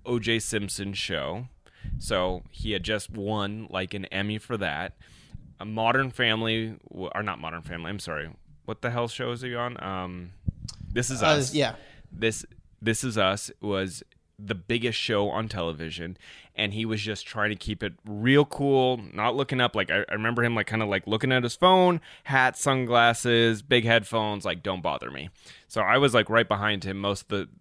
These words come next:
Speaker 1: the way through the security line. I was like, "Okay, this is cool. I, I can tell it's him." We get on a plane, and as I'm walking through the plane, I'm like,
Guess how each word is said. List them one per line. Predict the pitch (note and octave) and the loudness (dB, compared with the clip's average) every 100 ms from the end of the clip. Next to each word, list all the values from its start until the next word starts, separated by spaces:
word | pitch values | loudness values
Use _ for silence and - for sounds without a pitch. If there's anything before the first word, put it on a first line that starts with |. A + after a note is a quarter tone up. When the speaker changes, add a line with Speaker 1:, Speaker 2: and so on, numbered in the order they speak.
| _ | _
Speaker 1:
the | G#2+ | -4
way | F#2+ | -4
through | F2+ G2 | -4 -6
the | F2 | -8
security | - G3 G3 | -4 -2 -2
line. | F2 F2 | -4 -6
I | G#2 | -8
was | C3+ | -10
like, | - | -10
"Okay, | D4 D3+ C#3 | -10 -8 -10
this | D3 - | -10 -14
is | D3 | -10
cool. | G#2 F#2+ F#2 | -6 -4 -4
I, | E2 - | -6 -8
I | G#2+ | -8
can | G#2 | -8
tell | G#2+ G2 | -6 -6
it's | G2+ | -6
him." | F2 E2 E2+ - - _ _ - - - | -8 -8 -8 -14 -20 _ _ -20 -20 -14
We | F#2+ | -4
get | B2 | 0
on | B2+ | 0
a | C3 | -2
plane, | - F#2+ F2 F#2+ - - - - - - | -4 -4 -4 -8 -14 -20 -20 -20 -14 -4
and | A2+ | 0
as | A#2 A#2 | 0 0
I'm | A2 | 0
walking | A#2 D3+ D#3+ | 0 0 -2
through | C#3 B2 | -8 -8
the | G2+ | -10
plane, | - D3 C#3 F#2 | -8 -4 -2 -4
I'm | F#2+ | -6
like, | F2 - | -8 -10